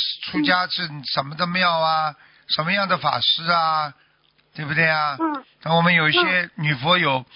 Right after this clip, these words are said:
Speaker 1: 自己私自出家到一个男，男的法师这里，啊，那这个、这个就不是，不是，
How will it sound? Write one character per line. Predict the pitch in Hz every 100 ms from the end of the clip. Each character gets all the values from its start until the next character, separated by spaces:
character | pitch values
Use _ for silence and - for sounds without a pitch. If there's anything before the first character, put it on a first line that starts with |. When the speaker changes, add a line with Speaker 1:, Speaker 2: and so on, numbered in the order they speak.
| - -
Speaker 1:
自 | 202
己 | 156 156
私 | - 180
自 | 165 180
出 | - 170
家 | 160 165
到 | 185 170
一 | 156
个 | 160
男， | 143 156 175 - - - - -
男 | 151 175
的 | 185
法 | 151 139
师 | 156 135
这 | 156
里， | 120 110 107 _ _ _ _ _ _
啊， | 123 110 98 - - 165
那 | 175
这 | 185
个、 | 175 156
这 | 196
个 | 175
就 | 165 165
不 | 139 170
是， | 160 170 156 151 -
不 | 170
是， | 160 160 147